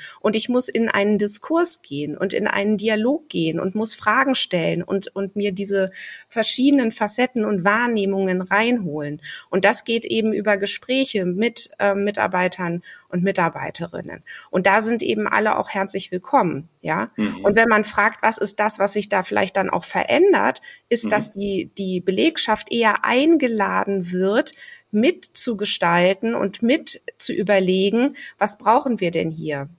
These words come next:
Speaker 1: ne? Und natürlich, das ist auch nicht, ähm, jedermanns Ding. Klar, ne, da haben auch nicht alle Lust
Speaker 2: Ja.
Speaker 1: dazu, ist auch verständlich. So.
Speaker 2: Mhm.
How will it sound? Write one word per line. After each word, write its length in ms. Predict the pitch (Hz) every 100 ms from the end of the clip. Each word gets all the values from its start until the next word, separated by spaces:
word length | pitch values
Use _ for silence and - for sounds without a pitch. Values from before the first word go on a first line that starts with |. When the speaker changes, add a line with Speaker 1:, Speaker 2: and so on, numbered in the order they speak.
| -
Speaker 1:
ne? 200 | 233 370
Und 220 | - 214
natürlich, 360 | 233 226 359 285
das 140 | 214 254
ist 140 | 285
auch 200 | - 480
nicht, 260 | 359 294 -
ähm, 340 | 226 220 208 214
jedermanns 640 | - 220 202 180 170 175 -
Ding. 380 | 160 147 139 143 _ _ _
Klar, 440 | - 339 185 170 -
ne, 160 | 220 370
da 100 | 311
haben 120 | 220
auch 100 | -
nicht 180 | 349 -
alle 160 | 202 180
Lust 320 | 170 160 -
Speaker 2:
Ja. 80 | 156
Speaker 1:
dazu, 300 | - 160 143
ist 120 | -
auch 120 | -
verständlich. 880 | - - - 139 131 - - - - - - -
So. 280 | 180 147
Speaker 2:
Mhm. 180 | 107 -